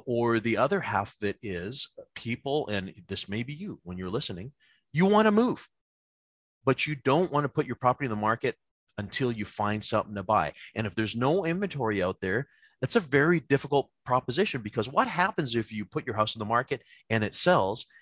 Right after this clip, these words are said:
and you can't find a home? Then all of a sudden you're faced with the prospect of being homeless. Nobody wants to be homeless.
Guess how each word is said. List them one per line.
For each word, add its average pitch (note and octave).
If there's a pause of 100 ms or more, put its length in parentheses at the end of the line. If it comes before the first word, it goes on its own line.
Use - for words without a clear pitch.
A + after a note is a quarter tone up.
(120)
and A2+
you G#2
can't G3
find A2
a F2+
home? F#2+ (300)
Then C3
all E3+
of C3
a -
sudden A#2
you're A#2
faced D3+
with C3
the A#2+
prospect C#3
of A2+
being A#2
homeless. A#2+
Nobody F#2+
wants A#2+
to C3
be B2+
homeless. C#3